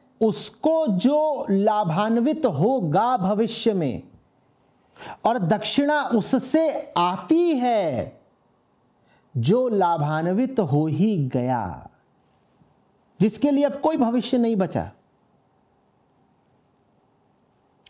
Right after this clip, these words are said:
जिसका सब अंधेरा मिट गया, जिसकी सब गांठें खुल गईं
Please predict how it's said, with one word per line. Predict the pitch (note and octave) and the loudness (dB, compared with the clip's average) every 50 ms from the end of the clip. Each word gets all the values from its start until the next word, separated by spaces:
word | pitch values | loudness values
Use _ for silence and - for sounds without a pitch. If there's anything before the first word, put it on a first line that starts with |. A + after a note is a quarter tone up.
| _ - - | _ -2 0
जिसका | E3+ F#3 - - C4 A#3+ | 0 0 2 0 0 0
सब | - - D4 C#4+ B3+ | 2 0 0 2 2
अंधेरा | A#3 A3 A#3 B3+ B3 A#3+ A#3+ | 0 2 0 0 0 0 0
मिट | A#3 G#3+ - | 0 0 0
गया, | F3 E3+ D#3 - - - - _ _ _ _ _ _ _ _ _ _ _ _ _ _ _ _ _ _ _ _ | 0 0 0 -2 -6 -12 -16 _ _ _ _ _ _ _ _ _ _ _ _ _ _ _ _ _ _ _ _
जिसकी | - G3+ G3+ G#3 - C4 B3 | 0 0 0 2 0 -2 -2
सब | - - - D4 D#4 D4+ D#4+ - - - - _ _ _ _ _ _ _ - | -2 0 0 0 0 2 0 -4 -4 -10 -20 _ _ _ _ _ _ _ -2
गांठें | C#3+ C#3+ G3 G#3 A3 G#3 - B3+ B3+ A3+ | 0 2 2 0 0 -2 0 -2 -2 0
खुल | - - A3 A3 | 0 0 0 0
गईं | G3+ G3 G#3 F#3+ D3 A#2 | 0 0 0 0 -2 -4